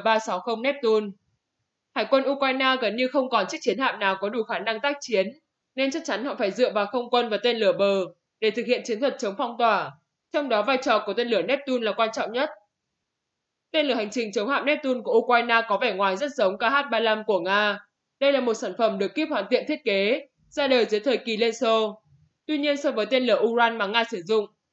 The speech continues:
thì tầm bắn của Neptune lên tới ba trăm ki-lô-mét. Cựu thư ký Hội đồng An ninh và Quốc phòng Ukraine, ông Alexander Tuchinov, từng rất tự tin khi tuyên bố về kỹ năng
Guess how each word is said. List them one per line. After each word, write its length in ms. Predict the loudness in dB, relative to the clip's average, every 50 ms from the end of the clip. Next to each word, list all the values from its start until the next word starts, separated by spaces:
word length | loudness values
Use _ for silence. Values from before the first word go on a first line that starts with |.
| _ _ _
thì 80 | -6 -4
tầm 240 | -2 -2 -2 0 0
bắn 180 | -2 -2 0
của 100 | -2 0
Neptune 400 | 0 2 0 0 0 0 0 0
lên 180 | 0 -2 -2 -2 -2
tới 140 | -2 0 2
ba 140 | 2 0
trăm 200 | 0 0 -4 -6 -2 -2
ki-lô-mét. 460 | 0 2 2 2 2 0 0 -2 -2 -4 -10 _ _ _ _ _ _ _ _ _ _ _ _ _ _ _ _ _
Cựu 140 | -2 -2 0 0
thư 100 | -2 -2
ký 160 | 0 0 2
Hội 140 | 2 2 4
đồng 200 | 2 2 2 2
An 140 | 0 2 2
ninh 180 | 2 2 2
và 80 | 0 0
Quốc 160 | 2 2 2 4
phòng 220 | 4 4 4 4
Ukraine, 600 | 0 2 4 4 4 4 2 2 2 2 2 0 -2 -6 _ _ _ _ _ _ _ _
ông 160 | -6 -2 0
Alexander 580 | 2 4 4 4 2 2 0 0 0 0 0 -2 -4
Tuchinov, 520 | -4 -2 -4 -4 -2 0 2 2 2 0 -2 -8 -18 _ _ _ _ -6
từng 120 | -4 -2
rất 140 | -2 -2 -2 -2
tự 100 | -4 -2 0
tin 180 | 0 0 0 0
khi 60 | -2
tuyên 220 | -2 0 -2 0 2
bố 140 | 0 0 2
về 140 | 0 -2 -2 -2
kỹ 120 | -4 -2
năng 200 | -2 -2 -2